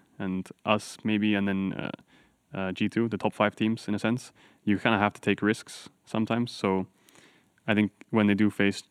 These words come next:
against, uh, G two and stuff like this, if you do just play defensive and just keep the game in an even state, you're just gonna get rolled eventually by teams like G two. Um,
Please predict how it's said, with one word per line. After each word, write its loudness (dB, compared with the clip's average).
against, -2
uh, 2
G -2
two -4
and -2
stuff -2
like 0
this, -6
if -2
you 6
do 4
just -4
play 2
defensive -2
and -2
just -8
keep -2
the -4
game 4
in 2
an 2
even 2
state, -2
you're 0
just -2
gonna 0
get -2
rolled 0
eventually -2
by 2
teams 0
like -2
G 0
two. -2
Um, 0